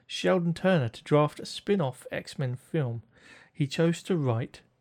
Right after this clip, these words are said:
Magneto, pitching it as The Pianist Meets X-Men. Um, according to Turner, the script he penned was set from nineteen thirty-nine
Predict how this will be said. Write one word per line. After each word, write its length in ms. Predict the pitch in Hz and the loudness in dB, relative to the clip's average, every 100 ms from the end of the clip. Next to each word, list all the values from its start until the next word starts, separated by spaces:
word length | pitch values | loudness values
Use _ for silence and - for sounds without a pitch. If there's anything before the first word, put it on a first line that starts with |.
| - | -4
Magneto, 760 | 127 123 127 151 151 - 127 - _ | -2 0 0 0 -2 -4 -8 -12 _
pitching 400 | - 165 - 156 | -6 -6 -2 -2
it 160 | 131 - | -2 -4
as 260 | 156 123 - - _ _ _ | -4 -4 -4 -14 _ _ _
The 100 | 131 | -4
Pianist 720 | - - 208 143 113 - - _ | -2 -2 0 2 0 -6 -14 _
Meets 280 | 151 127 - - | -8 -8 -8 -10
X-Men. 460 | - - - 165 - _ _ _ 170 226 _ _ _ _ _ _ _ _ _ _ - - | -10 -12 -12 -12 -14 _ _ _ -4 -4 _ _ _ _ _ _ _ _ _ _ -6 0
Um, 320 | 123 120 139 | 2 2 0
according 400 | 175 185 185 156 | 2 6 6 4
to 100 | - | 0
Turner, 340 | - 131 117 120 | 0 2 2 0
the 80 | 135 | -4
script 380 | - 175 185 | -2 -2 0
he 100 | - | -4
penned 400 | - 139 123 120 - | 0 0 0 -2 -2
was 140 | 135 131 | -4 -4
set 640 | - - - - 143 - | -10 -16 -12 -4 -4 -6
from 320 | - 135 135 | -6 -4 -2
nineteen 500 | 143 147 151 175 165 | 0 -2 -2 -2 -2
thirty-nine 840 | 165 - 151 143 - 135 123 117 | -4 -4 -4 -2 -4 -2 -2 -2